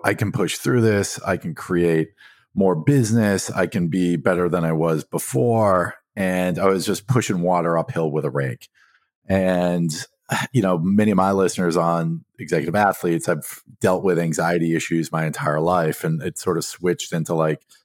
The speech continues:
holy shit, panic, panic attacks. And I haven't had one of those in, like, twenty years. And it was just like, "Hey,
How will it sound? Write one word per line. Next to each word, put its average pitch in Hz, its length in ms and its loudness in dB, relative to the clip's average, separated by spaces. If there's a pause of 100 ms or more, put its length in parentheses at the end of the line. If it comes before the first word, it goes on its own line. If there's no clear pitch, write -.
(880)
holy 107 320 2
shit, 98 360 0
panic, 104 600 -2
panic 104 280 2
attacks. - 460 -4
And 85 100 -2
I 82 40 2
haven't 87 220 2
had 87 120 0
one 85 140 0
of 82 40 0
those 85 240 2
in, 80 60 -4
like, 78 160 -4
twenty 87 300 -4
years. 90 400 2
And 85 100 -2
it 85 40 -2
was 82 160 -2
just 85 180 -4
like, 82 180 -2 (180)
"Hey, 104 240 0